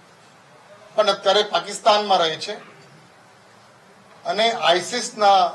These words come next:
લીડર છે, એમની સાથે સંપર્કમાં આવ્યા ફેબ્રુઆરી બે હજાર ચોવીસમાં અને ત્યારથી લઈને અત્યાર સુધી એમની સાથે ઓનલાઈન સંપર્કમાં રહ્યા,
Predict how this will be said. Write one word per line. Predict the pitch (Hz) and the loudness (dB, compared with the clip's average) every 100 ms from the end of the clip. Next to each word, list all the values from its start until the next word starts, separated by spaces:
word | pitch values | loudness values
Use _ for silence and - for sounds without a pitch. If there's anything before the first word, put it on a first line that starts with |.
| - - - | -10 -20 -16
લીડર | 156 196 240 202 - | -12 0 2 2 -4
છે, | 165 214 - - - - - - - - - - _ _ - - - - | -10 -12 -18 -20 -20 -20 -20 -20 -20 -20 -20 -20 _ _ -20 -20 -20 -8
એમની | 196 220 254 240 | -6 -4 -4 2
સાથે | 190 214 | 2 2
સંપર્કમાં | 196 185 170 202 202 190 180 | -4 -4 0 -2 -2 0 0
આવ્યા | 165 180 185 | 2 0 0
ફેબ્રુઆરી | 165 165 185 170 | -2 -6 -6 -6
બે | 165 | -4
હજાર | 180 156 | -4 -4
ચોવીસમાં | 147 180 190 196 220 - - - _ _ - _ _ _ _ - _ _ - - - _ _ _ _ - _ - _ _ | -6 -6 -10 -10 -12 -16 -20 -20 _ _ -20 _ _ _ _ -20 _ _ -20 -20 -20 _ _ _ _ -20 _ -20 _ _
અને | 175 202 202 | -6 -6 -2
ત્યારથી | 175 190 208 240 226 | 4 4 4 -4 -6
લઈને | 220 208 | -2 0
અત્યાર | - 208 208 208 | 0 2 0 0
સુધી | 190 214 139 - - - _ _ _ _ - _ | -8 -8 -8 -18 -20 -20 _ _ _ _ -20 _
એમની | - 175 214 208 | -14 -6 -4 2
સાથે | 190 190 214 | 0 2 0
ઓનલાઈન | 175 190 202 202 | 0 0 -2 -2
સંપર્કમાં | 175 156 180 - 208 202 | -8 -4 -6 -6 0 0
રહ્યા, | 208 214 | 0 -4